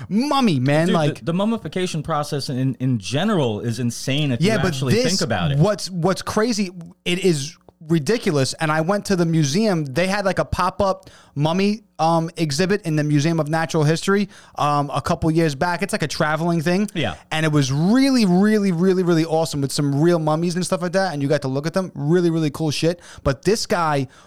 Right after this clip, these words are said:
Speaker 1: was naturally mummified. Like, he was murdered and left face down in the Alps somewhere
Speaker 2: Oh,
Speaker 1: in the
Speaker 2: okay.
Speaker 1: mountains and died and was mummified naturally by the weather.
Speaker 2: Okay.
Speaker 1: And then was discovered, I don't know how many years later, and m-, then kept mummified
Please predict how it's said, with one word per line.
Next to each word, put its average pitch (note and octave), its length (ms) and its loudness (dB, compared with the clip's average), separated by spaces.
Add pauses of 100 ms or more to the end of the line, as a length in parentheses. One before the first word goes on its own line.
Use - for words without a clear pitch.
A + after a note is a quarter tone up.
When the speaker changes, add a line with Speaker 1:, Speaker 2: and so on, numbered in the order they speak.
(120)
Speaker 1:
was C#3 580 0
naturally E3+ 680 0
mummified. B2 520 0
Like, A#2 160 -2
he D#3+ 120 2
was D3 200 0
murdered A#3 600 2 (280)
and D#3 180 0
left G3 340 -2
face - 360 -2
down G3+ 300 0
in E3 80 2
the D#3+ 200 0
Alps F#3+ 300 -4
somewhere C3 680 0 (120)
Speaker 2:
Oh, B2+ 80 0
Speaker 1:
in D#3 100 2
the D3 60 2
Speaker 2:
okay. D#3 80 2
Speaker 1:
mountains D#3+ 480 0 (220)
and D#3 260 -2
died F3+ 460 0
and D3+ 260 -2
was C#3 140 0
mummified F3 640 0
naturally D#3+ 540 0
by C#3 180 0
the C3 100 2
weather. D3+ 380 0 (400)
Speaker 2:
Okay. C3+ 160 -2
Speaker 1:
And D#3+ 140 0
then G3 140 2
was F3 160 2
discovered, E3 580 0
I E3 140 -2
don't E3 100 0
know D3+ 140 2
how D#3 200 -2
many E3 200 0
years D#3 340 2
later, E3+ 320 2
and D3+ 240 -2 (260)
m-, D3 140 -14 (260)
then F3 360 -2
kept - 360 -4
mummified C#3 720 0